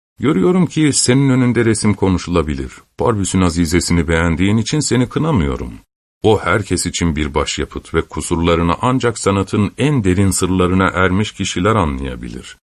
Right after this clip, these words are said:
Ama madem ki ders almayı hak eden ve söyleneni anlayabilecek birisin, bu yapıtı tamamlamak için ne kadar az şey gerektiğini sana göstereceğim.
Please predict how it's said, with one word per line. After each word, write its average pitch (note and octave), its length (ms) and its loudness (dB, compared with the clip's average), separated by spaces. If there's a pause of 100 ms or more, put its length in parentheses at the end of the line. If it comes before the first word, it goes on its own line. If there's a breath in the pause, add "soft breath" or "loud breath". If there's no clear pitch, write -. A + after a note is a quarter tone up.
(400)
Ama D#3 200 -2
madem C#3+ 380 2
ki G#2 180 -4
ders G2 260 2
almayı F2 320 2
hak E2 260 -2
eden D#2+ 300 0
ve E2 100 2
söyleneni E2 540 0
anlayabilecek D#2+ 840 -2
birisin, A2+ 460 -2 (380 loud breath)
bu D3 120 0
yapıtı F#2+ 380 -2
tamamlamak F2 600 0
için D#2 300 -2
ne A2+ 100 0
kadar A2 280 -2
az G2+ 140 0
şey F#2+ 220 -4
gerektiğini F2 560 0
sana E2+ 260 -2
göstereceğim. B1+ 800 -6